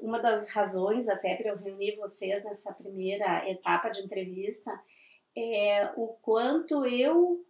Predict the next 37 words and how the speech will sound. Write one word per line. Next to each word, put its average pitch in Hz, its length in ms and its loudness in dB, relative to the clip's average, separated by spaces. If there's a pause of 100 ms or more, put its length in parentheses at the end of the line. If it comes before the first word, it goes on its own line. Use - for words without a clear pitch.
acabei 220 520 0
me 220 80 -2
aprimorando 214 680 -2
e 208 100 -8
gostando 226 1300 0
de 226 240 -6
fazer 226 280 2
o 226 100 -2
cronograma 247 760 0
pra 160 140 -2
vocês. - 680 -6 (400)
Porque 220 220 0
daí, 220 160 6
eu, 262 180 6 (140)
com 285 240 2
vocês, 285 460 6
eu, 285 100 -2
cada 240 300 6
vez 226 300 0
que 339 60 4
eu 330 60 4
faço 262 380 2
uma 196 280 2 (140)
obra, 214 180 0
uma 196 140 -2
reforma, 196 540 0
eu 220 80 2
aprendo 185 440 0
uma 214 140 -6
coisa. - 500 -4 (320)
Porque 175 220 -6
a 175 100 0
gente 180 280 -4
nunca 175 180 -2
sabe - 280 -4
tudo, 170 360 -6
né? - 80 -12